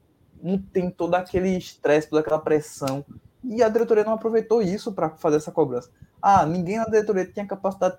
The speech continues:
técnica de cobrar Anderson. Então falhou em contratar um coordenador que possa fazer isso. Porque não dá pra ficar com, com Anderson sem poder ser cobrado na parte tática, técnica do time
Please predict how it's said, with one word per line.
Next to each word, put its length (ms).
técnica 380
de 100
cobrar 460
Anderson. 400
Então 260
falhou 320
em 60
contratar 520
um 40
coordenador 760
que 140
possa 340
fazer 300
isso. 360
Porque 380
não 260
dá 220
pra 160
ficar 540
com, 300
com 520
Anderson 380
sem 140
poder 240
ser 120
cobrado 520
na 300
parte 360
tática, 680
técnica 440
do 100
time 440